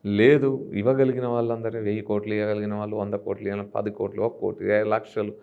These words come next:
ఎంతమంది ఎంత ఇవ్వగలిగితే ఇవ్వమనండి. So, అట్లా ఇచ్చినప్పుడు కట్టొచ్చు కదా. కడితే నువ్వు ప్రపంచంలోనే ఎటు నిలబడతావు?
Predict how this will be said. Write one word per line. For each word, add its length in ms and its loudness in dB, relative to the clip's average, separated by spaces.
ఎంతమంది 440 0
ఎంత 180 0
ఇవ్వగలిగితే 480 -2
ఇవ్వమనండి. 500 -8
So, 380 -2
అట్లా 260 0
ఇచ్చినప్పుడు 520 0
కట్టొచ్చు 580 -4
కదా. 220 -8
కడితే 360 0
నువ్వు 220 -4
ప్రపంచంలోనే 760 -4
ఎటు 120 -6
నిలబడతావు? 580 0